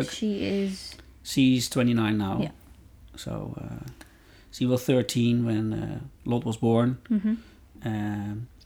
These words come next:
Speaker 1: and I don't know if I, I never spoke with her about the,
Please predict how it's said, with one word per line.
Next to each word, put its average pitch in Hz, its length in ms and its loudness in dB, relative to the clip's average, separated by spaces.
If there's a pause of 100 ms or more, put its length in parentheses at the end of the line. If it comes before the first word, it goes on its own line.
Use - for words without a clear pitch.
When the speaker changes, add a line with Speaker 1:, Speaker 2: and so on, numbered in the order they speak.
(540)
Speaker 1:
and 131 240 0 (280)
I 131 120 4
don't 139 120 8
know 139 280 8
if 117 120 2 (280)
I, 139 200 0
I 139 120 2
never 131 580 6
spoke 135 460 4
with 123 180 2
her 131 180 4
about 107 520 2 (100)
the, - 140 -4